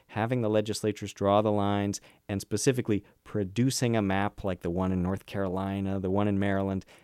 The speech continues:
that violates the federal constitution. And we want the courts to come in and say, "You can't do that." And in the process, have those courts sort of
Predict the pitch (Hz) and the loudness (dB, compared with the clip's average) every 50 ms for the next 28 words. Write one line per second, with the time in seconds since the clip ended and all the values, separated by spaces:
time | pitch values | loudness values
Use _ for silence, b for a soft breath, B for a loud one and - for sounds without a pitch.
0 | b b - 98 123 135 170 156 123 120 127 127 127 123 110 104 - - 104 - | b b -4 0 2 2 2 2 2 2 4 4 4 4 4 2 2 -2 -6 -4
1 | - 90 87 90 87 - - 92 90 - - - 90 - - 135 131 - - 92 | -2 -2 -2 -2 -6 -4 -4 -4 -4 -4 -6 -8 -6 -2 -2 -2 -2 -2 -4 -6
2 | 85 82 b b b b b - 123 107 107 110 131 151 147 135 120 113 - 98 | -6 -8 b b b b b -4 -2 0 4 4 6 6 6 4 2 0 -2 -4
3 | - - 123 117 - - - - - - 104 101 101 101 98 95 - - 104 98 | 0 2 2 2 2 0 -6 -6 -4 -2 0 0 2 0 0 0 0 0 2 2
4 | 95 95 95 98 107 123 123 - - 123 113 - - 120 151 170 147 104 85 82 | 2 0 0 0 -2 -2 -2 0 0 0 0 0 2 2 4 4 4 2 2 0
5 | 80 76 - - - - 117 101 104 104 101 101 95 - 120 117 135 151 - - | -2 -4 -8 -12 -10 -8 -4 -2 -2 -2 -2 -2 -2 0 2 4 4 4 2 2
6 | 113 113 131 - - - 110 110 107 - 107 104 101 - - - 107 104 98 - | 2 2 2 2 0 2 0 0 2 2 2 2 2 0 -2 0 2 2 2 0
7 | - - 107 104 98 95 - | -4 -2 0 0 0 0 -2